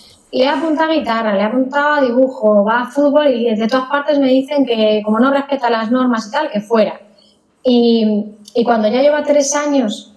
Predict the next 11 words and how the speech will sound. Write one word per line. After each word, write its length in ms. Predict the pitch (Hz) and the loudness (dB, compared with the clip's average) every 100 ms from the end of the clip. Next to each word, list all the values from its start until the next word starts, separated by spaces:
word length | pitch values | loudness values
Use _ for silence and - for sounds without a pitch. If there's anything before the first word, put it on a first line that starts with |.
| - | -4
con 160 | 220 | 0
nosotros 800 | 220 214 269 269 240 170 - - | 0 2 0 0 -2 -6 -10 -10
y, 680 | - 202 202 202 - 226 220 240 | -2 2 2 2 2 2 0 0
y, 260 | 226 202 | -2 0
y, 200 | 247 240 | 0 0
y 40 | 226 | 2
entra 340 | 247 269 285 | 2 0 -2
el 80 | 277 | -2
padre 280 | 285 277 285 | -2 0 0
cada 200 | 277 277 285 | 0 2 2
día 200 | 262 | 0